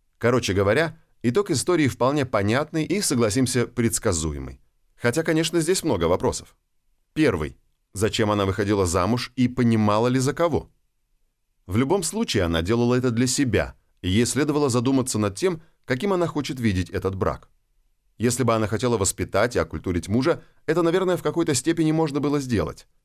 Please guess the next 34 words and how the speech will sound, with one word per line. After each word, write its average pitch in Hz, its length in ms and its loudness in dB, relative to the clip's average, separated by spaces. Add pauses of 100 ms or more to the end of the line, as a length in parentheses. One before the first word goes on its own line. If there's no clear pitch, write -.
(140)
Впрочем, 110 380 -2
совершенно 110 480 0
другим 107 300 0
человеком 147 440 0
он, 135 80 2
скорее 123 300 0
всего, 107 200 -2
не 120 120 2
стал 69 320 -4
бы. - 120 -18 (800)
Но 123 160 2
для 110 220 0
этого 104 460 -2
он 196 220 2
должен 92 360 2
был 87 120 0
захотеть 85 440 -4
этого. 69 300 -8 (480)
А 92 140 0
потому 104 340 0
данный 95 320 2
воспитательный 92 720 0
и 110 140 -4
окультуривающий 98 840 -2
процесс 190 440 -2 (200)
должен 196 380 0
был 196 160 2
быть 175 240 0
для 156 160 0
него 139 220 2
приятен. 95 560 -2 (840)
Но 160 160 0
получилось 151 520 2
обратное. 76 520 -2